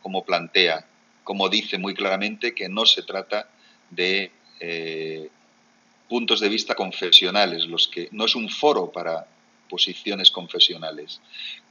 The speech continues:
¿Por qué lo hacen tan claramente en la iar? Pues porque, si no,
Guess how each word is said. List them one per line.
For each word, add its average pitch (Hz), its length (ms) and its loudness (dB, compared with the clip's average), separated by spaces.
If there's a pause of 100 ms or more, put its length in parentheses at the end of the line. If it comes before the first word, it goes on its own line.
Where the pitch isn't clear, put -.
(100)
¿Por 110 200 4
qué 147 160 4
lo 151 140 6
hacen 131 500 -2
tan 113 220 -6
claramente 117 540 0
en 104 100 -2
la 101 120 4
iar? 90 360 0 (380)
Pues - 140 0
porque, 95 460 0
si - 260 4
no, 127 340 2